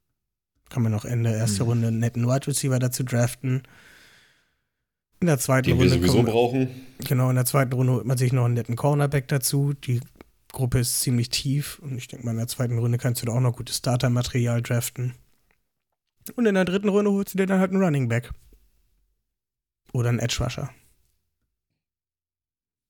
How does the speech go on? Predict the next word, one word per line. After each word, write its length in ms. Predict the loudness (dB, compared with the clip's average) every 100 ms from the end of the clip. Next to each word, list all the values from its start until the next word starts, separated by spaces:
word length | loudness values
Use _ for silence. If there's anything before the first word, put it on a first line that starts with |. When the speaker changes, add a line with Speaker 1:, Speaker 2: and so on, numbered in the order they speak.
| _ _ _ _ _ _ _ _ _ _ _ _ _ _ _ _ _ _ _ _ _ _ _ _ _ _ _ _ 0
Speaker 1:
Ja. 240 | 0 0